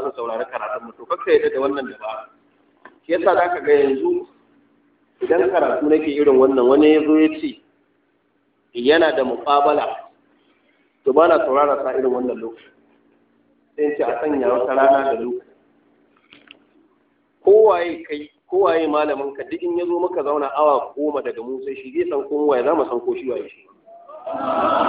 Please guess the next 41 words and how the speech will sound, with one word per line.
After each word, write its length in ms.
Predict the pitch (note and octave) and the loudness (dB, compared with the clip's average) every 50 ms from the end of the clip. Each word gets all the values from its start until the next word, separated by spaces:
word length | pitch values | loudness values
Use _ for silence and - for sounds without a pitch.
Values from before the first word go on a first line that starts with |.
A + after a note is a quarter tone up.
| - - - - - B5 B5 A#5+ - - - - G5+ G5 - D#5+ E5+ E5 D#5+ - - F4 F4 E4+ E4 - - - - _ _ _ _ _ | 0 0 2 2 2 2 0 0 -2 -4 -4 -4 -4 -2 -2 -2 -4 -4 -8 -10 -4 -2 -2 -2 -2 -6 -18 -20 -20 _ _ _ _ _
Amma 260 | C3+ D3+ F3 G#3 A#3 | 0 2 2 2 2
yanzu 300 | A3+ G#3+ G3+ F#3+ G3 F#3 | 2 0 -2 -2 -2 -2
wani 160 | F#3+ G3 G3+ G3+ | -2 -2 -2 -2
in 220 | G3+ G#3 G#3 G#3 - - _ - | -4 -4 -4 -4 -8 -12 _ -14
ka 60 | - - | -6 -4
bar 120 | A3 A3+ A3 G#3+ | -2 -4 -2 0
shi 80 | F#3+ | 2
ya 100 | F3+ F3+ | 2 2
hauro 340 | F3+ F#3 F#3 F#3 F#3+ F#3+ G3 | 2 2 -2 0 0 0 0
nan, 140 | F#3 F3 F3+ E3+ | -2 -4 -6 -8
to 60 | D#3+ D#3 | -10 -8
hayaniya 460 | D#3 D#3+ E3 E3 E3 - G3 G#3 G#3 - - - - - - - F#4 F#4 F4+ - _ _ _ D4+ - - _ _ _ _ _ _ | -4 -2 0 0 0 0 0 -2 0 -2 -4 -8 -8 -16 -14 -14 -12 -12 -12 -16 _ _ _ -20 -20 -20 _ _ _ _ _ _
kawai 200 | - - G3 - | 0 2 2 2
za 320 | F3+ E3+ E3+ E3 D3+ D#3+ D#3+ | 0 0 -2 -2 -2 -4 -4
mu 200 | - - C#3+ C3+ | -6 -6 -8 -8
zai. 120 | - - - _ - _ _ _ _ _ _ _ _ _ _ _ _ _ _ _ _ _ _ | -10 -12 -12 _ -20 _ _ _ _ _ _ _ _ _ _ _ _ _ _ _ _ _ _
Kuma 200 | G3 G#3+ B3+ B3+ | 2 4 4 2
da 180 | B3 - G3 F#3+ | 2 4 6 6
yawa 280 | G3+ A#3 A#3+ A#3 G3 E3 - - - - _ | 8 8 6 2 0 -2 -6 -10 -16 -16 _
ba 100 | - D#3 | -8 -4
za 80 | F3+ A3 A#3 | -4 -4 -4
su 240 | - - - G3 | -6 -8 0 0
iya 80 | G3 F#3 | 0 2
fito 280 | - D#3 - - E3 E3 | 2 -2 -4 -2 0 0
na 140 | F3 F3 | 0 0
fito 260 | F3 E3+ E3 - F3+ F3 | -2 -4 -4 -4 0 0
da 100 | D#3+ C#3+ | 2 2
mu 140 | C#3+ C#3+ | 2 2
ba, 80 | C#3+ C#3+ C#3+ | 0 0 0
sai 160 | F3+ F#3+ F#3 | 0 -2 -2
su 60 | F3+ - | -2 0
fara 280 | D#3+ D#3 D#3+ D3+ D3 | 2 2 2 2 0
da 200 | C3 B2 - G2+ - | -2 -4 -8 -8 -10
sigar 240 | E3+ - D#3+ D3 - - | -4 -2 -2 -2 -2 -4
tambaya. 540 | B2 A#2 A#2 B2 C3 B2+ A2+ - - - _ _ _ _ _ _ _ _ _ _ _ _ _ _ _ _ _ _ _ _ _ _ _ _ _ _ _ _ _ _ _ _ _ _ | -6 -6 -2 0 0 0 0 -4 -8 -12 _ _ _ _ _ _ _ _ _ _ _ _ _ _ _ _ _ _ _ _ _ _ _ _ _ _ _ _ _ _ _ _ _ _
To 100 | C#3+ D3 | 2 4
daga 200 | D3 D3 D3+ D3+ | 4 4 4 2
tambayar 480 | D#3 D#3 D3+ D#3+ F#3 G3 F#3+ F3+ - F3+ | 2 0 0 2 2 4 4 4 2 2
sai 80 | F#3+ | 2
abin 300 | F3 E3 - E3+ D#3+ D3+ | 2 2 2 2 2 2
ya 60 | D3 | 2